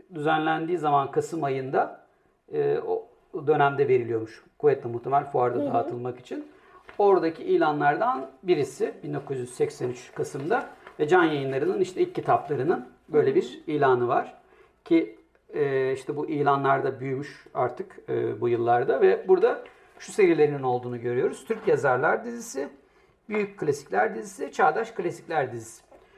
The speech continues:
Speaker 1: Burada Çağdaş Klasiklerin üzerinde durmak lazım. Tuhaf bir şey çünkü Çağdaş Klasik.
Speaker 2: E, daha sonra Modern Klasik olarak yine,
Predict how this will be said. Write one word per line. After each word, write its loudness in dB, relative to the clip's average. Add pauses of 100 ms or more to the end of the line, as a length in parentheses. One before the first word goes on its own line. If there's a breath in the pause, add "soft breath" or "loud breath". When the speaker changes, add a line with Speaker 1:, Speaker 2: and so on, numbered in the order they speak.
(160 soft breath)
Speaker 1:
Burada 0
Çağdaş 0
Klasiklerin 0
üzerinde 0
durmak -4
lazım. -2 (340)
Tuhaf 4
bir -8
şey -12
çünkü -10
Çağdaş -2
Klasik. -4
Speaker 2:
E, 0
daha 0
sonra -6
Modern -4
Klasik -2
olarak 2
yine, 4